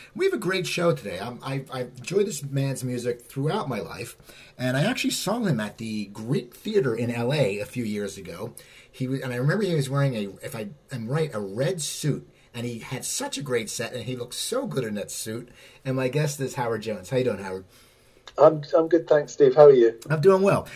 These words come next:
Speaker 1: Yeah, I saw you in L A, and you were just so good live. And it was just, you know, you
Speaker 2: <laughs>
Speaker 1: playing the Greek. The Greek is such a beautiful s-, theater because it's
Speaker 2: Yeah.
Speaker 1: outside, and just people really enjoy it.
Speaker 2: Yeah. Yeah, yeah, it's,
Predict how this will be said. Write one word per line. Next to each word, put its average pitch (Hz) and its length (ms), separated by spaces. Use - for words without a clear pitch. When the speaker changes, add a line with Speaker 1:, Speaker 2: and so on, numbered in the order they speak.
Speaker 1:
Yeah, 165 120
I - 20
saw 196 220
you 214 100
in 180 40
L 131 180
A, 123 180
and 107 100
you 110 60
were 110 80
just - 240
so 202 200
good 147 260
live. 90 400
And 104 100
it 107 40
was 107 160
just, 143 280
you 147 80
know, 120 120
you 143 180
Speaker 2:
<laughs> - 40
Speaker 1:
playing 190 300
the 135 80
Greek. 110 380
The 107 60
Greek 143 280
is - 80
such 113 220
a 110 40
beautiful 107 800
s-, - 220
theater 143 680
because 120 220
it's 104 160
Speaker 2:
Yeah. 131 200
Speaker 1:
outside, 110 500
and 104 160
just - 180
people 139 280
really 113 300
enjoy 98 380
it. 95 200
Speaker 2:
Yeah. 107 240
Yeah, 170 160
yeah, 185 220
it's, 175 140